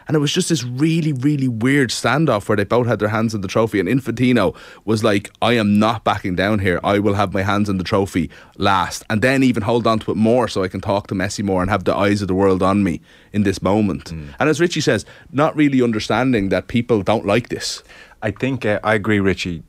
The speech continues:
Speaker 2: totally. I think he does see himself now very much as a global statesman.
Speaker 1: Yeah.
Speaker 2: And that he has that stature and is behaving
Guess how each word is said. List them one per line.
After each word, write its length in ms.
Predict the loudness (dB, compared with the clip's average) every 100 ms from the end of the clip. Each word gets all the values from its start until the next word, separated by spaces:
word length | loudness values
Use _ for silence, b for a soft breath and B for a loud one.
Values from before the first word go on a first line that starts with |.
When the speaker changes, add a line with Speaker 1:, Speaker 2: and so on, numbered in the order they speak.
| -8
Speaker 2:
totally. 300 | -6 -6 -8
I 120 | -10
think 280 | -4 -2 -2
he 120 | -4
does 200 | -4 -4
see 140 | -4 -6
himself 400 | -6 -6 -8 -6
now 180 | -8 -8
very 400 | 0 2 2 0
much 400 | -4 -6 -10 -10 -8
as 440 | -6 -6 -8 -10 -12
a 40 |
global 500 | -6 -2 -2 -2 -6
statesman. 560 | -8 -6 -8 -8 -14 -18 -20 -8
Speaker 1:
Yeah. 160 | -4 -4 -4
Speaker 2:
And 180 | -6 -2
that 140 | -4
he 60 | -2
has 260 | -4 -4
that 200 | -4 -4
stature 420 | -4 -6 -6 -10 -14 -20 -20 -20 -20 -10
and 400 | -8 -8 -10 -12 -6
is 140 | -4
behaving 640 | -4 -2 0 0 -2 -4